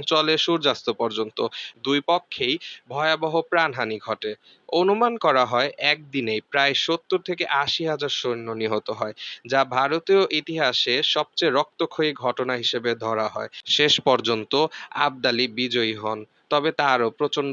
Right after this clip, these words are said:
ক্ষয়ক্ষতি হয়। মারাঠারা ধ্বংস হয়ে যায় এবং ভারতের ক্ষমতার ভারসাম্য পুরোপুরি ভেঙে পড়ে। এই দুর্বলতার সুযোগ নেয় ব্রিটিশ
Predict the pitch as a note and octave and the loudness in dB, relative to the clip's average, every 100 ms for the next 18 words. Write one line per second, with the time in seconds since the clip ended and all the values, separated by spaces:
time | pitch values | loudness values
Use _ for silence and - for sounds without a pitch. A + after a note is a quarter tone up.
0 | C3+ - C#3+ B2+ - A2+ A2 G2 A2 G#2 | -4 -2 -2 -2 -4 -6 -8 -2 -2 -4
1 | - - - C3 C#3+ D#3+ C3+ B2+ B2 C#3 | -12 -20 -4 2 2 2 0 0 0 -4
2 | C3 C3+ B2+ B2 A2 G#2+ G#2+ A2 - - | -2 0 0 2 2 0 -2 -6 -8 -6
3 | - E3 F#3 D3 D3 D#3+ F#3+ G#3 F#3+ - | -2 -2 -2 -2 -2 -2 0 0 -2 -2
4 | E3+ F3 F3+ - F3 E3+ A#2+ C3+ D3 - | 0 0 -2 2 2 2 -2 -2 0 0
5 | B2 A2+ D3+ - - E3+ E3+ D#3 C3 A#2+ | 0 -2 -4 -6 -4 2 2 4 2 2
6 | A#2 A2 G#2+ A2 G#2+ - - - - C#3+ | 0 -2 -2 0 -2 -6 -18 -8 0 0
7 | C#3+ D#3+ E3+ G3+ G#3 G#3 - F#3+ F3 F3 | 2 2 4 4 4 2 2 2 2 2
8 | F3+ E3 C3+ E3+ F#3 | 2 2 0 0 0